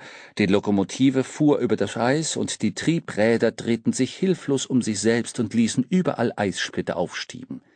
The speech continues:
Der Polarexpress wand sich auf der glatten Fläche wie eine Schlange. Er rutschte und schlitterte in riesigen Bögen dahin.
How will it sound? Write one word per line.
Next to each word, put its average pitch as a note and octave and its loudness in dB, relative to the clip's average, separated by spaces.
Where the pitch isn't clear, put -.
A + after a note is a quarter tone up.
Der A2+ 0
Polarexpress D#3 0
wand C#3+ 2
sich - -6
auf A2+ -6
der A2+ 0
glatten B2 0
Fläche B2+ -2
wie B2+ -2
eine C#3 0
Schlange. F#2 -4
Er B2+ 2
rutschte - -2
und A2 -4
schlitterte - -2
in A2+ 2
riesigen C3+ 2
Bögen A2 2
dahin. A2 2